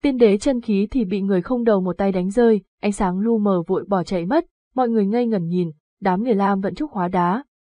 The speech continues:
tất cả cảm thấy chuyện này không thể xảy ra, một vị tồn tại bất hủ tay cầm tiên đế chân khí,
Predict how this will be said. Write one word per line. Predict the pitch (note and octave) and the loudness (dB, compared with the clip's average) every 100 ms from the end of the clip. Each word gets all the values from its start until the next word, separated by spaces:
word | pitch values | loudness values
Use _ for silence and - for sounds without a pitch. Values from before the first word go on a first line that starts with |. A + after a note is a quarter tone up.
| _ | _
tất | D#4+ E4 | -2 0
cả | G#3+ | -2
cảm | F#3 E3 | -4 -4
thấy | F3+ | -4
chuyện | F3 B3+ F#3 | -4 -4 -2
này | F3 | -4
không | E3 G#3+ | -4 -4
thể | G3+ | -4
xảy | F3+ F3 | -2 -2
ra, | D3+ F#3+ F#3+ F3 _ _ | -2 -2 -2 -4 _ _
một | A3+ | -6
vị | A3 F#3 | -4 -2
tồn | G3+ E3+ | -2 -2
tại | F#3+ F3 | -2 -4
bất | D#4 C#4 | -4 -2
hủ | A3+ D#3 | -2 0
tay | G3 G3 | -2 -2
cầm | G3 E3+ | -2 -2
tiên | G3 F#3 | -4 -2
đế | F3+ F3+ | -2 -2
chân | A3+ F#3 | -4 -6
khí, | - F#3+ A3 | -2 -2 -2